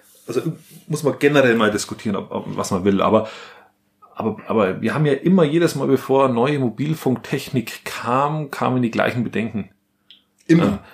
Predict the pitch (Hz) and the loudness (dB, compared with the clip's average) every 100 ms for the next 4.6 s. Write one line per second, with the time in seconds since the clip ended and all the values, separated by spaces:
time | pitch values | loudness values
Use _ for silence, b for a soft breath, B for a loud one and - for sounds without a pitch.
0 | b b 131 135 120 123 156 160 143 123 | b b 0 2 0 -2 2 2 4 0
1 | - 113 120 175 - - 156 160 - 131 | 2 2 2 2 -2 -4 -2 -2 -4 -6
2 | - - 135 131 - - 123 - 120 107 | -6 -6 -4 -4 -6 -4 -4 0 0 4
3 | 120 135 113 117 123 117 95 113 - - | 4 4 2 4 4 4 0 -2 -8 -10
4 | - - 101 - 80 - | -8 -2 -2 -4 -6 -8